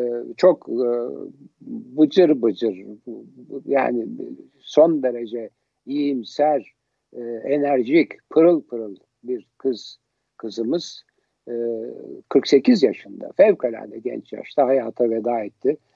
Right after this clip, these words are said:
E, benim çok yakınım değildi ama, e, tabii medyadayız. E, benle röportajlar yapmıştı. Beraber fotoğraflarımız var, yayınlanmış röportajlar var.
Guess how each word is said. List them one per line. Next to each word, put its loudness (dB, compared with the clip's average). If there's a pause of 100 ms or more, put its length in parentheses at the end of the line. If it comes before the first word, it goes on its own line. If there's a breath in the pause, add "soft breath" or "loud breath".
(300)
E, 2 (580)
benim 4
çok 0
yakınım -2
değildi 0 (360)
ama, 2
e, -10 (720)
tabii -2
medyadayız. -4
E, -8 (400)
benle 2 (220)
röportajlar 2
yapmıştı. -6
Beraber 0
fotoğraflarımız -2
var, -4 (380)
yayınlanmış 2
röportajlar 2
var. -4